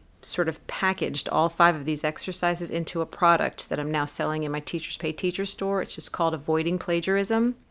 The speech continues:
And they're classroom ready. It's PowerPoints and it's handouts and it's basically a set of lectures that you can just kind of run, and it's all self-explanatory, and it's got some pretty cool little cartoons in it.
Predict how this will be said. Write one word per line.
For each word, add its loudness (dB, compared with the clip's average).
And 4
they're 6
classroom 6
ready. 2
It's -2
PowerPoints 6
and -2
it's -6
handouts 4
and -2
it's -2
basically 2
a -2
set 4
of 10
lectures 4
that 0
you -4
can -4
just 0
kind 0
of 0
run, 4
and 0
it's -4
all 6
self-explanatory, 0
and 0
it's -8
got 0
some -6
pretty 0
cool 2
little 4
cartoons 2
in 2
it. 0